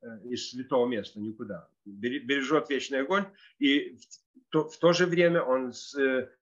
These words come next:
коллекционирует, собирает, э, э, знания о движении небесных светил, в данном случае солнца, и, э, уже создаёт не солнечные часы, а календарную систему,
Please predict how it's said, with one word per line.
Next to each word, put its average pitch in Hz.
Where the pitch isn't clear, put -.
коллекционирует, 147
собирает, 135
э, 123
э, 107
знания 117
о 120
движении 120
небесных 123
светил, 196
в -
данном 123
случае 127
солнца, 202
и, 151
э, 151
уже 135
создаёт 135
не 143
солнечные 170
часы, -
а 131
календарную 123
систему, 165